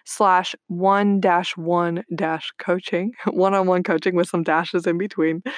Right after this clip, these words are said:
That is Kelsey, K E L S E Y, Kemp,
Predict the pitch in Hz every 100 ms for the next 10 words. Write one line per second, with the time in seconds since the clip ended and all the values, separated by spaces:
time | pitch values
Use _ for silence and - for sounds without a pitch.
0 | - - 208 196 196 - - _ - 226
1 | 226 - 240 233 226 - - 208 202 208
2 | 175 175 180 - 185 - - - 202 208
3 | 185 165 156 156 170 - - - - 240
4 | 262 269